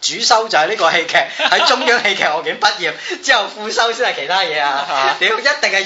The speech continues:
Speaker 1: 入去日日清㗎啦，屌！
Speaker 2: 嚇，嚇。
Speaker 1: 但係人哋明白呢個道理，做一個領導階層最緊要咩啊？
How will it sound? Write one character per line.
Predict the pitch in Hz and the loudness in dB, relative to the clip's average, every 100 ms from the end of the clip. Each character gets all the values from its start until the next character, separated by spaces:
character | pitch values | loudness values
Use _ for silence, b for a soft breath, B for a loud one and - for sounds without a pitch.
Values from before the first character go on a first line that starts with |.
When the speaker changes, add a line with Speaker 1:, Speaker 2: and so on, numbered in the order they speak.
| 190 | 0
Speaker 1:
入 | 202 | 0
去 | |
日 | 196 190 185 | 2 2 0
日 | 185 | 2
清 | 247 233 | 0 2
㗎 | 202 | 0
啦， | 180 | 0
屌！ | 151 165 | 0 -2
Speaker 2:
嚇， | 175 | -2
嚇。 | 123 110 113 | -4 -6 0
Speaker 1:
但 | 170 | 0
係 | 147 | 0
人 | 127 | -6
哋 | 143 143 - - - | -10 -14 -20 -20 -20
明 | 117 117 | -20 -10
白 | 143 143 | -8 -6
呢 | 165 | -10
個 | |
道 | 123 104 | -10 -14
理， | 104 101 110 B B B B - | -14 -18 -18 B B B B -4
做 | 190 277 | 0 0
一 | |
個 | 233 214 | 0 -2
領 | 185 226 | -4 -4
導 | 180 | -4
階 | 180 226 226 | -2 0 0
層 | 156 123 | -4 -10
最 | 131 170 | -8 -6
緊 | 165 170 | -4 -6
要 | 147 | -8
咩 | 151 | -10
啊？ | 127 | -10